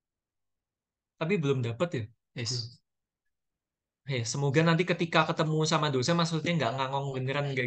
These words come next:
Speaker 1: gitu, kayak, "Oh, posisi gigi ya," loh, kayak. Jadi ketika sudah dijelaskan sedikit, teman-teman bisa memberikan, apa ya, in-, eh, maksudnya aku udah memberikan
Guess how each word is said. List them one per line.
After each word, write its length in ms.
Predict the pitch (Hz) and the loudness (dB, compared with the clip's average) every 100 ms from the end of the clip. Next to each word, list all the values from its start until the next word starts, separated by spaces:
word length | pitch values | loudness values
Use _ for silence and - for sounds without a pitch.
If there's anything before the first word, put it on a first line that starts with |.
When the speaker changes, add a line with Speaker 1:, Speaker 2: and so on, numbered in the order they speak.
| 131 | -2
Speaker 1:
gitu, 140 | 131 | -2
kayak, 240 | 135 139 - | 0 0 0
"Oh, 160 | 147 | -4
posisi 320 | 143 135 135 120 | -2 -2 -2 -2
gigi 240 | 117 135 | 0 0
ya," 80 | 120 | 0
loh, 80 | 113 | -2
kayak. 240 | 117 - - - - - | -4 -4 -16 -18 -18 -4
Jadi 180 | 135 147 170 | 0 2 2
ketika 540 | 170 151 143 139 - - - | 2 4 6 6 2 -8 -4
sudah 180 | 135 135 | 0 2
dijelaskan 560 | 127 127 127 123 147 135 | 2 2 0 0 -2 -2
sedikit, 380 | 131 127 165 165 - - - | -2 0 0 0 -10 -6 -2
teman-teman 420 | 143 143 160 151 | 0 0 0 2
bisa 240 | 131 135 | 2 2
memberikan, 720 | 131 131 127 127 - 131 127 131 123 131 - _ _ _ _ _ | 0 -2 -2 -4 0 0 0 -6 -10 -10 -14 _ _ _ _ _
apa 220 | 147 147 139 | -2 4 6
ya, 160 | 110 120 - | 6 0 -4
in-, 240 | 151 147 | -4 -4
eh, 140 | - 151 | 0 2
maksudnya 300 | 151 180 180 | 4 4 2
aku 100 | 175 | 4
udah 120 | 139 | 2
memberikan 320 | 135 131 131 | 2 -2 0